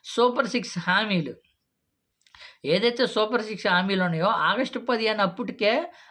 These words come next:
ఆ, ఫ్రీ బస్సు, ఉచిత సిలిండర్లు అని ప్రకటించారు. కానీ ఇప్పటికీ దానికి దిక్కు దోషం లేదు. తర్వాత, తర్వాత, ఆ, గొడ్లవెల్లూరు ఇంజనీరింగ్ కాలేజ్ విషయం కానివ్వండి,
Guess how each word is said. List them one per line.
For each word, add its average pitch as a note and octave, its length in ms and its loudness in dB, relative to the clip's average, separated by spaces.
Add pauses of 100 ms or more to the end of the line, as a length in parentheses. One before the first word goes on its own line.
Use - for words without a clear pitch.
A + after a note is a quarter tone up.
(120)
ఆ, G3 680 4
ఫ్రీ G#3+ 180 -2
బస్సు, G#3+ 640 0 (500)
ఉచిత F#3 400 -2
సిలిండర్లు G#3 540 2
అని G3 120 0
ప్రకటించారు. F#3 760 -2 (320)
కానీ A#3 200 0
ఇప్పటికీ A#3+ 880 0
దానికి G3 320 0
దిక్కు F3 340 -2
దోషం F#3 360 2
లేదు. A#2 340 -10 (1200)
తర్వాత, A3 720 2 (420)
తర్వాత, F#3+ 480 2 (220)
ఆ, F3 440 0
గొడ్లవెల్లూరు G#3+ 640 4
ఇంజనీరింగ్ G3 540 0
కాలేజ్ G3 380 0
విషయం F3+ 380 -2
కానివ్వండి, E3+ 600 0